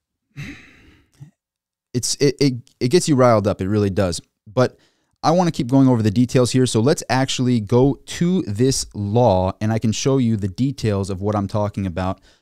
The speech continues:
I'm gonna do this fancy change here. Let's see if I get this right. Boom. All right.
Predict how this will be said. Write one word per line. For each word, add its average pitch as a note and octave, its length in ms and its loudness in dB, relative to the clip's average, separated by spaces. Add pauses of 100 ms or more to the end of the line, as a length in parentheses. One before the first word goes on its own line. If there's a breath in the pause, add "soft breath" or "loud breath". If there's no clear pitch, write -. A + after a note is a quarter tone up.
(120)
I'm A2+ 180 -4
gonna A2 240 0
do A#2 320 -2
this A2 200 -2
fancy B2 540 -2
change B2 560 -2
here. D3+ 560 -2
Let's G#2+ 180 -8
see A2+ 140 -6
if G#2+ 140 -4
I G#2 100 -2
get G#2 260 -6
this A2 240 -6
right. C3+ 460 -4 (1200)
Boom. G#2 680 -2
All A#2 140 -4
right. F#2 240 -4